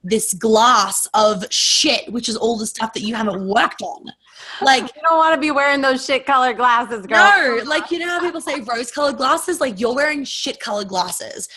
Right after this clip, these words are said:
Speaker 1: So all you can do is see through your fucking shit. So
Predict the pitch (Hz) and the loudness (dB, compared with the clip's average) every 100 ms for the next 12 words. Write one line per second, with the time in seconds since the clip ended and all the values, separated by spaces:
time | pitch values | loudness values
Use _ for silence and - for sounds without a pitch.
0 | - - 262 240 262 262 302 349 277 254 | -20 -8 -2 0 2 0 -4 -4 -4 -4
1 | 240 214 214 - 202 226 - 262 269 285 | -4 -4 -6 -4 -4 -6 -10 -14 -8 -4
2 | 214 190 185 - _ 208 208 220 214 196 | -2 -2 -4 -10 _ -8 -2 -2 -2 -6
3 | 196 202 196 190 - 190 175 - - | -6 -8 -8 -6 -4 -6 -8 -12 -10